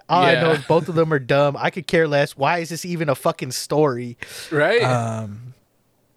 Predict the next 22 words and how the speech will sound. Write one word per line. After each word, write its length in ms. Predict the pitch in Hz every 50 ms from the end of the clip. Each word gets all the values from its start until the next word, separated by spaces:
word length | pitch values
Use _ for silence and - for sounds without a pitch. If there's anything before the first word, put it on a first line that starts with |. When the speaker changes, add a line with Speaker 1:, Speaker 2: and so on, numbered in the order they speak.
| _ _ _ _ _ _ - -
Speaker 1:
but 180 | 117 120 113 113
yeah, 260 | 117 131 120 110 101
it's 240 | - - 131 - -
just 200 | 175 156 127 135
ridiculous, 720 | 127 139 147 156 135 139 139 127 - 113 107 110 110 - -
bro. 300 | - - 110 110 107 98
Like, 440 | 90 82 78 78 - - - - _ _ _ _ _ _ - -
I 80 | 135 123
could 140 | - 131
care 200 | - - 92 - -
less. 460 | - 65 - - - - - - -
Whatever. 540 | - 135 139 120 98 90 - - - 117 - _ - - _ _
Play 160 | - 175 175 180
basketball. 680 | 165 165 165 165 - - 165 147 151 147 147 147 147
Like, 300 | 143 127 120 117 - -
if 180 | - 131 -
you, 180 | - 151 156 156 156
if 180 | 117 143 139
you're 100 | 147 147
gonna 200 | 151 156 151 151
do 140 | 143 156 151
that, 280 | 156 151 151 143 -